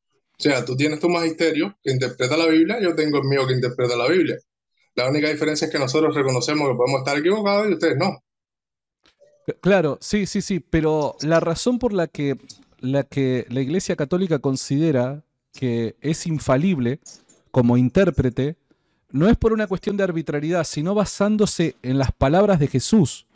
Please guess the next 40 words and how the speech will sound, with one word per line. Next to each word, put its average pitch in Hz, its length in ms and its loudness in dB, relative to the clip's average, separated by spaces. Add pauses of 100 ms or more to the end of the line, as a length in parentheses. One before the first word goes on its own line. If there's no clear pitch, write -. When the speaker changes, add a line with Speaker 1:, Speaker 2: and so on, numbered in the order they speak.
(840)
Speaker 2:
A-, 143 160 0
ahí 170 200 6
donde 196 220 4
está 147 180 0
el, 139 260 2
el 127 200 -2
tema. 101 340 -2 (360)
La 139 140 4
infalibilidad, 156 840 2 (680)
o 143 100 -4
sea, 139 360 0 (160)
eh, - 460 -18
se - 260 -4
sostiene 208 720 -2 (120)
por 135 160 2
las 135 140 -2
palabras, 165 460 0
las 131 120 0
promesas 156 480 2
de 139 100 2
Jesús, 131 360 -6
que 117 140 -4
es 123 100 -6
Dios 131 300 -2
encarnado, 117 560 -4
¿no? 127 180 -8 (720)
Entonces, 151 440 0 (240)
me 156 120 4
parece 214 300 2
que 196 80 0
no 202 100 2 (180)
pa-, 123 220 4
la 147 180 2
postura, 220 420 2
al 196 100 2
menos 214 220 2
católica, 175 460 0
no 185 240 -2
parece 190 380 -4
ser - 320 -2